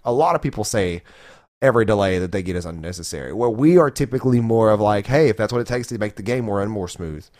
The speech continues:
Don't tell somebody who asked for vacation time, like, the day, like, the day before. Dude was like, "No takesy backsies, I'm asking off for vacation." They're like, "It, with no more delays."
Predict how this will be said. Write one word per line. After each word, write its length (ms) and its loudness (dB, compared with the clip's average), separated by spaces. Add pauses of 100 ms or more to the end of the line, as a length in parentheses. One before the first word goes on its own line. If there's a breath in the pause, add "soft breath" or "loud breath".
(460 soft breath)
Don't 240 8
tell 240 4
somebody 440 6
who 120 2
asked 320 0
for 120 0
vacation 540 0
time, 440 4
like, 160 4
the 100 2
day, 240 6 (140)
like, 240 2
the 160 10
day 320 8
before. 680 4 (260 loud breath)
Dude 120 10
was 120 6
like, 220 8 (480 soft breath)
"No 120 8
takesy 340 6
backsies, 460 6
I'm 100 8
asking 240 6
off 140 8
for 80 4
vacation." 520 4
They're 100 4
like, 180 4
"It, 240 4
with 200 4
no 140 10
more 160 6
delays." 500 2